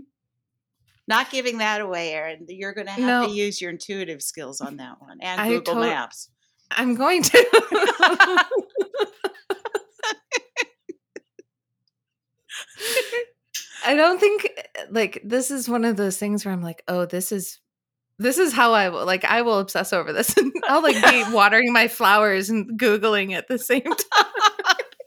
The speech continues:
Speaker 1: <laughs> Oh, wonderful. Let me know when you figure it out, okay?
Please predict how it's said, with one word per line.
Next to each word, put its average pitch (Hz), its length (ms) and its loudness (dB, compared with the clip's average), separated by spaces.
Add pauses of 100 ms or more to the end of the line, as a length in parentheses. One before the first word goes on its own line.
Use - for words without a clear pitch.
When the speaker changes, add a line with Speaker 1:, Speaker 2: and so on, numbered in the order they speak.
(3500)
Speaker 1:
<laughs> 403 40 -6 (1500)
Oh, 370 380 0
wonderful. 240 640 -2 (200)
Let 339 140 0
me 370 140 -2
know 339 160 4
when 302 140 2
you 269 120 -2
figure 240 360 -2
it 202 100 -2
out, 190 260 0
okay? 190 480 -8